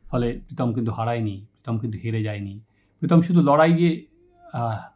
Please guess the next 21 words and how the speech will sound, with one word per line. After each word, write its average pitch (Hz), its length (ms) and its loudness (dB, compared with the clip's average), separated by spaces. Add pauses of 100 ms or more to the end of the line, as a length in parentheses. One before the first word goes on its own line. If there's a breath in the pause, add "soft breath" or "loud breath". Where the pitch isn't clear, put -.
(120)
যেতে, 143 520 0 (520 soft breath)
জেতেনি, 127 540 2 (280)
সে 147 300 -2
আগামী 135 360 0
দিনে, 107 400 -4 (600)
আহ, 110 340 -4
জানান 127 380 2
দিচ্ছে 117 540 -6 (280)
এই 120 120 -2
লড়াই 113 260 -2
তার 107 160 -8
জারি 104 220 -8
থাকবে। 107 300 -10
একজন 107 260 -6
পুলিশ 131 260 0
অফিসারদের 117 680 -8
বিরুদ্ধে, 113 420 -8
একজন 110 240 -8
পুলিশ 135 260 -2
অফিসার 131 380 -8
হয়ে 101 260 -12